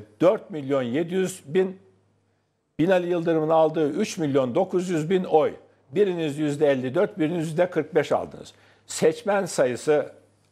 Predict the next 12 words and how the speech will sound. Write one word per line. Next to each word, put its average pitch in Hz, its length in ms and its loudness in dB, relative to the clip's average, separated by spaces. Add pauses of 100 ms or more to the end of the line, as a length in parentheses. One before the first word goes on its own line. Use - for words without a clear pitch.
on 165 140 4
altı 156 300 0
milyon 160 380 0
değil 185 200 4
İstanbul'da. 85 640 -4 (340)
Şimdi 180 500 0
bu 180 240 2 (540)
egoist 180 520 0
ve 160 160 0
narsist 160 480 -2
bir 156 180 4
açıklama, 120 580 -2